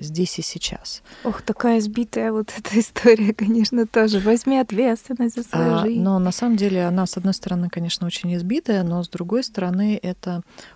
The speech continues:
Speaker 1: очень видно. Я, потому что в отношениях, опять же таки, мы скатываемся к отношениям, а,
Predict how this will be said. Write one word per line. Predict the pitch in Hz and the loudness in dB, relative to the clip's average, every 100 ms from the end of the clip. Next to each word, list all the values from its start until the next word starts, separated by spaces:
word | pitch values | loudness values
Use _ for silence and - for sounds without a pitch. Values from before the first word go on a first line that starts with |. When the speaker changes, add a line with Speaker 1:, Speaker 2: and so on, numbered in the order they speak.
| _ | _
Speaker 1:
очень | 175 - 175 165 - _ | -8 -6 -6 -8 -12 _
видно. | 170 208 170 143 - _ _ - - | -4 -2 -2 -6 -12 _ _ -20 -18
Я, | - 160 151 - | -10 -8 -8 -10
потому | - - 151 180 | -10 -8 -4 -2
что | 185 - 170 160 | -4 -4 -6 -6
в | |
отношениях, | 165 165 - 226 277 240 185 - | -6 -6 -4 -4 0 0 -2 -6
опять | - - - - - | -10 -10 -8 -10 -10
же | |
таки, | - - - | -14 -14 -12
мы | - 143 - | -10 -10 -14
скатываемся | - - - - - - - - | -20 -18 -18 -16 -14 -14 -16 -18
к | - | -14
отношениям, | - - 233 285 247 196 - - - - - - - - | -10 -6 -4 -2 0 -2 -6 -20 -20 -20 -20 -20 -20 -8
а, | 180 175 175 165 165 - | -2 0 2 0 -2 -4